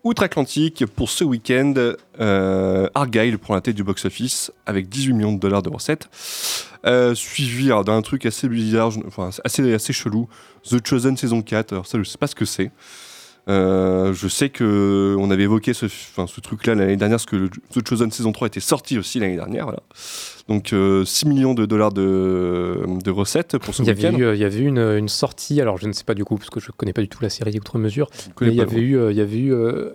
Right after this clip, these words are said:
Speaker 2: quelques, quelques séances en France, euh, autour de The Chosen, qui est une, euh, une série qui parle de Jésus.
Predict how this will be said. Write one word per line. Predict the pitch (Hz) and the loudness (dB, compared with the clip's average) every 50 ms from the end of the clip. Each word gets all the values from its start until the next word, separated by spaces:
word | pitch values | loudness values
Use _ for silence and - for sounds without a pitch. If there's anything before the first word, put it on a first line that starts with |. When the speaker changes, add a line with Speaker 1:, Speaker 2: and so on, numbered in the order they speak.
| - _ _ - - | -14 _ _ -12 -6
Speaker 2:
quelques, | - 156 - - 139 131 123 | -6 -6 -2 -2 -2 0 0
quelques | 151 139 - 143 | -2 -2 -2 -4
séances | - - - 143 139 - - | -4 -2 -2 -2 -2 -2 -4
en | 127 | -6
France, | - - - 160 156 - - - - - - - - _ _ _ - | -4 -2 0 0 0 0 -2 -4 -8 -10 -18 -20 -20 _ _ _ 0
euh, | 139 117 | 2 2
autour | 110 107 - - 147 | 2 2 0 0 2
de | 127 113 | 2 2
The | 110 143 143 - | 2 0 -2 0
Chosen, | - 139 120 127 147 160 135 104 - - _ _ _ _ | -2 0 2 2 2 2 0 -2 -4 -12 _ _ _ _
qui | - - - 123 120 | -20 -8 -2 -2 -2
est | 127 - - | -2 -2 -2
une, | - 113 107 | 0 2 2
euh, | 101 95 92 92 92 92 92 92 95 95 98 104 - - - - | 4 4 4 2 2 2 2 0 0 0 0 -2 -2 -6 -6 -2
une | 107 98 90 | -2 -2 -2
série | - - 151 123 110 135 151 160 | 0 0 0 0 0 0 -2 -2
qui | - - - | -4 -10 -6
parle | - 123 117 120 117 107 | -4 -4 -2 -2 -4 -4
de | 101 104 98 95 95 92 92 92 92 92 | -4 -2 -2 0 -2 -2 -2 -2 -2 -2
Jésus. | 98 104 95 - | -2 -2 -4 -4